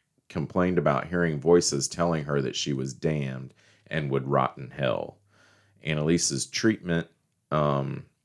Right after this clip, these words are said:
in psychotic hospitals did not improve her health, and her depression worsened. Long-term treatment did not help either, and she grew increasingly frustrated with the medical intervention,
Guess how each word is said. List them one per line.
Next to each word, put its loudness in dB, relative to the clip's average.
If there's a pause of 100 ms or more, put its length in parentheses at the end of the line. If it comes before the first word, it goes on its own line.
(220)
in 0
psychotic 4
hospitals 2
did 0
not 2
improve 2
her 0
health, 4 (720)
and 0
her 2
depression -2
worsened. 2
Long-term -2
treatment 0
did -2
not 0
help -2
either, -2 (440)
and -8
she 0
grew 2
increasingly 2
frustrated -2
with -4
the -6
medical 2
intervention, -6